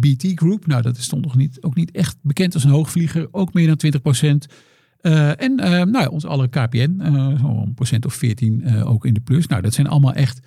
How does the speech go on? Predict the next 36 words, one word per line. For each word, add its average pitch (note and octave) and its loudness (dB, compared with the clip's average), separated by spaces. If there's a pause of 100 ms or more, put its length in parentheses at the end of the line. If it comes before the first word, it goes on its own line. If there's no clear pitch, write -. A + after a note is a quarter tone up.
(380)
heel D#3+ 0
erg B2+ 0 (420)
redelijke, B2 4
eh, A#2 2
eh, A#2 2
ja, B2 0
bijna B2 2
ontelecomachtige C3+ 0 (340)
rendementen. B2+ 4
Want C#3 2
het A#2+ 0
is A#2+ -2
een B2 2
sector B2+ 0
die A#2 4
het A2+ -2
al A2 -6
heel C3 0
erg A#2+ -4
lang G#2+ -2 (500)
heel D#3+ 2
erg B2 2
moeilijk D3 4
heeft C3 2
gehad. B2 -2 (220)
En B2 0
dat, A#2+ -2 (180)
nou B2 -2
ja, A#2 -4
dat B2+ 4
heeft C#3 4
een E3 -2
aantal, C3+ -2 (680)
eh, A2 4
redenen, A3 2
eh, E3+ 4